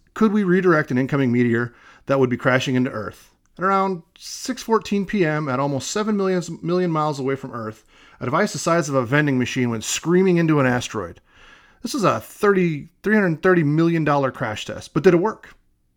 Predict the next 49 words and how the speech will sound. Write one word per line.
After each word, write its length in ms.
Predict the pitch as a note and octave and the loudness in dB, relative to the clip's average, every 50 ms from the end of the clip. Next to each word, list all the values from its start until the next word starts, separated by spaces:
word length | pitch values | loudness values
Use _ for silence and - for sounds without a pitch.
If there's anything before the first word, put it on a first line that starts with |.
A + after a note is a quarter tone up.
| _ _ - | _ _ -6
We 100 | D3 C3+ | -2 0
don't 120 | B2+ B2+ | 0 2
know 100 | B2+ D3+ | 2 0
yet. 240 | F3 C3 A2 - - _ _ _ _ _ _ _ - - - - - - _ | 0 -2 -4 -8 -14 _ _ _ _ _ _ _ -20 -20 -20 -20 -20 -10 _
It, 220 | - F3+ F3 - G3+ | -4 -4 -2 0 0
uh, 120 | F#3 F3 | 2 2
will 120 | F3 F3 | 2 2
take 180 | E3+ G3 F3+ C#3+ | 0 0 -2 -2
months 300 | C3+ C#3 E3 G3 G#3 - | -2 -2 -2 -2 -4 -6
of 100 | E3+ C3+ | -8 -4
groundwork 520 | B2+ C3+ C#3 D3+ C#3+ A#2+ A#2 A2+ A#2+ - | -2 -2 -2 -2 -2 -4 -6 -6 -8 -10
to 60 | - B2 | -12 -10
see 140 | - - | -6 -4
if 80 | C#3 B2+ | -4 -2
the 140 | - B2 A#2 | -2 -4 -4
asteroid 420 | A#2+ B2+ C3+ - - C3+ A#2+ A#2 | -4 -6 -8 -8 -6 -6 -6 -6
the 60 | A2+ | -8
size 400 | G#2+ - - B2 A#2 A#2+ A#2+ A2 | -8 -6 -6 -4 -2 -2 -2 -4
of 80 | A#2+ A2+ | -4 -6
a 40 | A2 | -4
football 360 | - - C3+ C3+ D3+ B2+ A#2+ | -2 -2 -2 -2 -2 -4 -6
stadium 400 | - - A#2+ A#2 A#2 A#2+ A#2+ A#2 | -6 -6 -4 -4 -4 -4 -4 -6
has 160 | A2+ A2 G2+ | -6 -6 -2
moved 240 | A#2 B2+ C3+ A#2+ A#2+ | 0 0 0 0 0
off 160 | A#2 A2+ G#2 | -2 -2 -4
its 100 | A2 - | -6 -10
path. 400 | - - A#2 G2+ F#2 F2 - - _ _ _ _ _ _ _ - - - - _ - | -8 -8 -8 -8 -8 -10 -14 -20 _ _ _ _ _ _ _ -20 -20 -20 -16 _ -6
It 40 | |
would 120 | A#3+ B3 - | -4 -4 -2
seem 360 | - C#4 C#4 C4+ B3+ A#3 F#3 | 0 0 2 4 2 2 0
to 140 | - - E3 | 0 0 0
me, 200 | D3 D3 C#3+ C#3+ | 2 4 2 2
based 320 | C3+ A#2 B2 B2+ B2 - C#3 | 2 2 0 -2 -2 -2 -2
on 240 | B2+ B2 B2 B2 - _ _ _ _ _ | -2 -2 -2 -4 -8 _ _ _ _ _
my 280 | - A#2+ C3 C#3 D#3 F3 | -4 0 2 2 4 2
anecdotal 560 | F3+ D#3+ C#3+ C#3+ C#3 C3 B2+ - C3+ B2 B2 A#2+ | 2 2 2 0 0 0 0 -2 -2 0 0 0
knowledge 340 | B2 B2+ C#3+ C#3+ B2+ A#2 | 2 2 4 2 2 2
of 80 | A#2+ A2 | 0 -2
the 60 | A#2 A2+ | -2 0
movie 240 | A#2+ B2+ A#2+ B2 | 0 2 2 2
The 100 | A#2 A#2 | 0 0
Martian, 420 | A2 G#2+ A#2+ C3+ - - A#2 A2+ A#2+ | -2 -2 -2 -2 -2 -4 -6 -8 -8
starring 380 | - - - A#2 G#2+ G#2+ A2 | -8 -6 -6 -6 -6 -6 -6
Matt 220 | A2+ A#2+ A#2 A2 G#2+ | -6 -6 -6 -6 -2
Damon, 360 | C3 D3 D3+ C3 A2+ A#2+ B2 - - - - - _ | 0 0 0 0 -2 -4 -8 -10 -16 -20 -20 -16 _
that 100 | - G3+ | -10 -10
a 40 | G3 | -8
slight 280 | - A3+ A#3+ A3 - | -4 -4 -4 -4 -2
push 300 | - F#3 D#3 C3+ - - | -2 -2 -2 -2 -4 -8